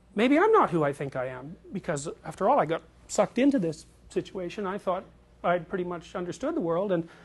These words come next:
turns out that I certainly don't understand the opposite gender, and there's some indication that I really don't even understand myself, because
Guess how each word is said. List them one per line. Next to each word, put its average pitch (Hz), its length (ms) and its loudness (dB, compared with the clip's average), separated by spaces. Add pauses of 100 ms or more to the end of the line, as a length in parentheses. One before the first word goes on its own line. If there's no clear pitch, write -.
(160)
turns 208 240 4
out 220 240 6
that 170 160 2 (340)
I 175 80 4
certainly 262 320 4
don't 208 180 4
understand 190 600 0 (360)
the 170 240 -2
opposite 165 420 -2
gender, 202 460 6
and 185 340 0
there's 180 180 4
some 269 180 8
indication 214 480 4
that 220 120 4
I 226 80 8
really 254 220 2
don't 262 200 4
even 262 180 2
understand 277 400 6
myself, 370 440 6
because 180 440 -2